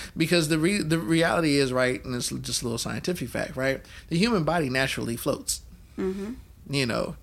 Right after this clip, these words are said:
Speaker 1: naturally floats if you actually just relax.
Speaker 2: Relax.
Speaker 1: Right?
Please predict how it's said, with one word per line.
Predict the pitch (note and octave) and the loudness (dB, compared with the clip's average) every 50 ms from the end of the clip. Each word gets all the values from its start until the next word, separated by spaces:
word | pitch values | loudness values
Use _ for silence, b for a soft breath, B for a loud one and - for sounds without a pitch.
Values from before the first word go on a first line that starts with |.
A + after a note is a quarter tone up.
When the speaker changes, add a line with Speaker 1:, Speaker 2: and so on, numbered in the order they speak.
| - | -4
Speaker 1:
naturally | A#3+ B3 A3+ - - E3+ D#3+ D3+ | -2 -2 0 0 0 0 0 0
floats | - - G2 - - - - - | 0 -2 -4 -4 -4 -8 -8 -6
if | - - - | -6 -2 0
you | E3+ F3+ F3+ - - | 0 0 0 0 0
actually | - - D3 - - - C3+ C3+ B2+ A#2 - - - - - - | 0 -2 0 0 -2 0 0 0 -2 -2 -6 -10 -14 -20 -14 -8
just | - B2 A#2+ - - - - - - - | -6 -4 -4 -4 -6 -6 -8 -14 -14 -8
relax. | D3+ - A#2 B2+ - - - - - - - - - b b b b b b b b b b b b b - - b b b b b b b b - - _ F3+ | -6 -4 -2 -2 -2 -4 -8 -8 -6 -6 -6 -8 -10 b b b b b b b b b b b b b -20 -20 b b b b b b b b -20 -18 _ -4
Speaker 2:
Relax. | F3 G3+ A3 A3 G#3+ G#3 G3+ G3+ G3 F#3 - - - F#3+ F#3+ G3 F#3 - D#3 - - - - - - - - - b b b b b b b b - - | 0 4 4 4 4 4 2 0 -2 -4 -8 -12 -6 -2 0 0 0 0 -2 -6 -8 -14 -14 -12 -12 -12 -12 -14 b b b b b b b b -12 -4
Speaker 1:
Right? | D3 B2+ B2+ C#3 D3+ - | 0 2 2 2 2 0